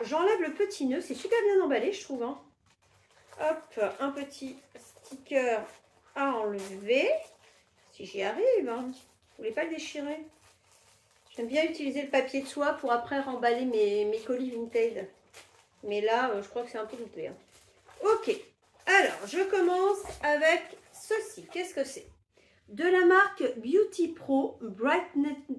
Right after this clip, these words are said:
Brightening Sheet Mask. En gros, c'est un masque.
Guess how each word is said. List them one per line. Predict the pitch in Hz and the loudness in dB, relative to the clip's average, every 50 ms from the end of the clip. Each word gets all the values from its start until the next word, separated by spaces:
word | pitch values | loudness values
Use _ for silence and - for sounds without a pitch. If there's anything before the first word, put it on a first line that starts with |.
| - - _ - | -10 -18 _ -14
Brightening | 196 185 185 208 233 285 302 311 320 320 - - - 226 214 226 226 226 233 240 269 311 320 370 392 381 - - _ _ _ _ _ _ | -14 -12 -6 0 4 4 4 4 4 0 -6 -8 -6 -4 -2 -2 0 0 2 2 2 2 2 0 0 0 -10 -16 _ _ _ _ _ _
Sheet | _ - - - - 370 370 - - 254 - - | _ -10 -8 2 4 4 4 4 -2 -12 -6 -4
Mask. | 226 226 220 175 - - - - - _ - 147 - - _ _ _ _ _ _ _ _ _ _ _ _ _ _ _ _ _ _ | -2 0 0 0 -2 -4 -10 -20 -16 _ -12 -12 -12 -12 _ _ _ _ _ _ _ _ _ _ _ _ _ _ _ _ _ _
En | - 226 233 | -2 -2 0
gros, | 220 - - 277 339 | 0 -2 -2 -2 -2
c'est | 339 - 269 233 - 233 | -2 0 -2 -2 0 -2
un | 208 - - - | -2 -2 -4 -8
masque. | - 196 190 190 190 196 208 214 - - - - - _ - | -6 -4 -2 -2 -2 0 0 0 0 -2 -8 -16 -20 _ -6